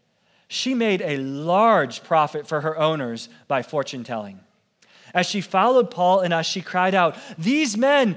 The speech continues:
who are proclaiming to you a way of salvation are the servants of the Most High God.' She did this for many days."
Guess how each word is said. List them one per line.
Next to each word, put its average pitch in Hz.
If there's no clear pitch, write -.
who 247
are 247
proclaiming 240
to 233
you 262
a 247
way 240
of 247
salvation 233
are 196
the 190
servants 262
of 185
the 160
Most 220
High 233
God.' 165
She 190
did 185
this 147
for 131
many 180
days." 120